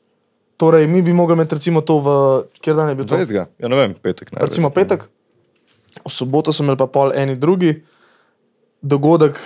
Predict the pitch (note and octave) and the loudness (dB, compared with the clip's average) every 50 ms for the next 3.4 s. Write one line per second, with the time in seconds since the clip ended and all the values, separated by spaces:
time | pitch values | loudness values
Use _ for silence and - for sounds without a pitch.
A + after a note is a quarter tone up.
0 | - - - _ _ - F3+ F3+ F3 D#3 - - - D#3+ C#3+ C#3+ C#3+ C#3 C3+ C3+ | -18 -20 -20 _ _ -2 0 0 0 0 -2 -4 0 2 2 4 4 4 4 4
1 | C3+ B2+ B2+ B2+ B2 B2+ C3 C3 C3 B2+ - D3+ D#3+ D#3 D#3 - - C#3+ D3+ D3 | 4 2 2 0 0 -2 -2 -4 -4 -2 -2 0 0 -2 -2 -4 -4 -4 -4 -4
2 | - - C#3 C3+ C#3+ D3+ D3+ D3 - - C#3+ C3 B2+ B2+ B2 A#2 A2+ A2 B2 A#2+ | -2 -4 -4 -2 0 -2 -2 -4 -4 -2 -2 0 0 0 0 -2 -4 -6 -8 -6
3 | B2+ C3 C3 C3 C3 B2+ B2 | -4 -4 -2 -2 -4 -4 -6